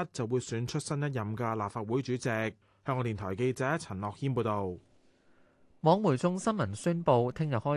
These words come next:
Speaker 2: 始停止營運，四十多名員工會被遣散。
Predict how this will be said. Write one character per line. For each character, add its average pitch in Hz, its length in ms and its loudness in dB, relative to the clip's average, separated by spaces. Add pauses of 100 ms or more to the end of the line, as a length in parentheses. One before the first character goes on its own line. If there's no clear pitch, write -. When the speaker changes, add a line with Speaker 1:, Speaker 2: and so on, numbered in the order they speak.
Speaker 2:
始 113 240 -2
停 92 280 -6
止 - 100 -6
營 120 300 -4
運， 104 320 4
四 123 240 0
十 117 120 0 (120)
多 139 120 2
名 98 220 -2
員 98 220 -4
工 147 280 4
會 110 140 0
被 107 160 -2
遣 104 220 -8
散。 101 280 2